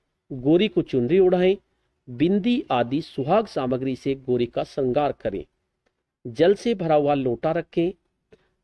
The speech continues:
वायना अर्थात भेंट देने के लिए मिट्टी का टोटीदार करवा लें। करवा में गेहूं और ढक्कन में शक्कर का बूरा भर दें। उसके ऊपर दक्षिणा रखें।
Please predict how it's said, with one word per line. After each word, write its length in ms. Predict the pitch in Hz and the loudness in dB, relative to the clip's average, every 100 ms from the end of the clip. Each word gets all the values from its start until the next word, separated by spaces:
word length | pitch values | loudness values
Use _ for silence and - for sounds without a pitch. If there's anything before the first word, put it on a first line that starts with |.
| _ | _
वायना 540 | 127 143 175 208 220 - | 0 4 4 4 0 -4
अर्थात 380 | 127 151 147 120 147 | -6 0 0 -2 0
भेंट 240 | 214 233 | 0 2
देने 260 | 170 147 143 | 2 2 2
के 140 | 147 | 0
लिए 140 | 151 | 0
मिट्टी 480 | 143 131 - - 240 | 2 -2 -4 -4 -4
का 240 | - 151 147 | 0 0 0
टोटीदार 760 | - - 156 175 240 170 131 | -2 -2 0 0 -2 0 -2
करवा 340 | - 117 120 151 | -2 -4 0 0
लें। 200 | 147 147 _ _ _ _ _ _ | 0 -2 _ _ _ _ _ _
करवा 320 | 151 156 170 180 | 2 4 4 4
में 260 | 185 175 | 2 2
गेहूं 540 | 135 131 170 220 - 147 | -2 -4 -2 -4 -2 -2
और 60 | |
ढक्कन 420 | 127 127 _ 190 | -2 -6 _ -2
में 260 | 196 165 160 - _ _ | 2 2 0 -6 _ _
शक्कर 440 | - 160 - 202 | -8 -6 -2 -2
का 160 | 190 131 | 0 -2
बूरा 280 | 123 123 | -2 -2
भर 220 | 113 120 151 | -2 -4 -4
दें। 260 | 143 151 - _ _ _ _ - | -2 -2 -4 _ _ _ _ -4
उसके 300 | 208 - 220 | -2 2 2
ऊपर 280 | 156 143 | 4 0
दक्षिणा 500 | 117 120 - 160 180 | 0 -4 -2 0 0
रखें। 380 | 180 - - 175 | 0 -4 -6 -6